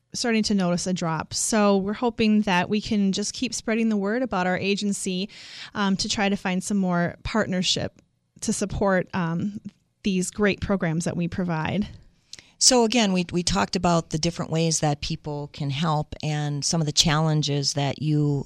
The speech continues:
Speaker 2: uh, are experiencing as an organization, and providing rides is, is something that you talked about as being, being a big challenge. Um, you had shared with me previously that you received funding from some sources out there for a shared van.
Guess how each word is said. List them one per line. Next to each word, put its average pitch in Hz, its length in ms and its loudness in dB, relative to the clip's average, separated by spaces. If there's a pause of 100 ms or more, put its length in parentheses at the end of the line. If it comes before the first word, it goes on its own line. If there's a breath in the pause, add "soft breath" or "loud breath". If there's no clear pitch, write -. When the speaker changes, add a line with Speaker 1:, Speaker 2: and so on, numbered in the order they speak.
(100)
Speaker 2:
uh, - 380 -4 (220)
are 151 120 2
experiencing 151 840 2
as 147 140 -2
an 147 40 -4
organization, 143 640 0
and 135 200 0 (400 loud breath)
providing 165 420 4
rides 160 460 2
is, 170 300 4
is 160 260 0
something 165 340 2
that 156 200 0
you - 60 -8
talked 160 280 -2
about 160 240 0
as 156 100 -4
being, 160 400 -2
being 160 180 0
a 151 60 0
big 156 200 -4
challenge. 165 460 -2 (400 loud breath)
Um, 165 300 -2
you 220 120 0
had 214 100 0
shared 208 280 0
with 180 140 -2
me 165 120 0
previously 160 640 -4
that 151 220 -4
you 165 140 -6
received 165 380 -2
funding 165 560 -2
from 143 340 -4
some 143 260 -2
sources 147 600 -2
out 143 220 -4
there 139 180 -4
for 139 220 -8
a 135 40 -6
shared 165 520 4
van. 151 540 -4